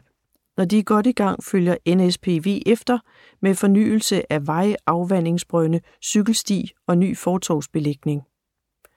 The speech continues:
To tusind og seksogtyve, når alle arbejder er færdige, vil der blive lagt nyt asfaltslidlag på Stubedamsvej. Spektakulære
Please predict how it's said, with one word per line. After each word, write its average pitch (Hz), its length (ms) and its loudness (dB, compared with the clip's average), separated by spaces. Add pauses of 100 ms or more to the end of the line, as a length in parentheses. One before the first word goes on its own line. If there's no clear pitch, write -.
(540)
To 233 160 2
tusind 170 280 0
og 143 60 -4
seksogtyve, 220 760 0 (340)
når 185 140 0 (100)
alle 160 380 2
arbejder 170 680 -2
er 151 100 -4
færdige, 208 520 2 (340)
vil 196 100 2
der 196 80 2
blive 190 200 0
lagt 175 300 -2
nyt 196 420 2
asfaltslidlag 175 1080 -2
på 175 80 -2
Stubedamsvej. 143 800 -6 (2000)
Spektakulære 220 840 2